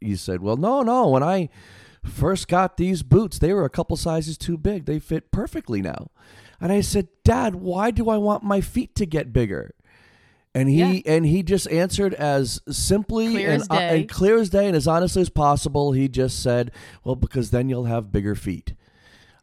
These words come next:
Speaker 1: Uh,
Speaker 2: Yeah.
Speaker 1: f-, f-, fair enough. <laughs> I mean,
Speaker 2: Yeah.
Speaker 1: how do you argue with that, right?
Speaker 2: <laughs>
Speaker 1: I don't know.
Speaker 2: Oh, so
Speaker 1: And
Speaker 2: many questions.
Speaker 1: And a, a, another one that will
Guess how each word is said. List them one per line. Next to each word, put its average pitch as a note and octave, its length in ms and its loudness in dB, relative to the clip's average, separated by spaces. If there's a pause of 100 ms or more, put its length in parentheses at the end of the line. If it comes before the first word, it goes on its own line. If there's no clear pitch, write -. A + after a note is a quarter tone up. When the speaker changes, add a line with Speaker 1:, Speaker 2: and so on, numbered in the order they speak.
(120)
Speaker 1:
Uh, D3 300 2 (1700)
Speaker 2:
Yeah. F#3+ 260 -4
Speaker 1:
f-, - 280 0
f-, D#3+ 80 -8
fair A3+ 280 2
enough. C4+ 440 2
<laughs> C6+ 460 -2
I B3+ 80 2 (120)
mean, C4+ 340 0 (640)
Speaker 2:
Yeah. B4+ 120 2 (100)
Speaker 1:
how A4+ 200 4
do A4+ 60 -4
you A3+ 140 -2
argue G#3 400 2
with B2 180 0
that, G2 320 0
right? A#2+ 240 -2 (580)
Speaker 2:
<laughs> - 500 -20
Speaker 1:
I B2 180 0
don't G#2 160 0
know. G2 380 -6
Speaker 2:
Oh, D#4+ 120 -18
so - 200 -8
Speaker 1:
And A#3+ 100 -2
Speaker 2:
many B3 160 -6
questions. E3+ 880 -12
Speaker 1:
And B2 260 -2 (140)
a, B2 140 -4 (100)
a, B2 180 -2 (140)
another C3 400 0
one A#2 260 0
that A2 160 0
will G2+ 460 -2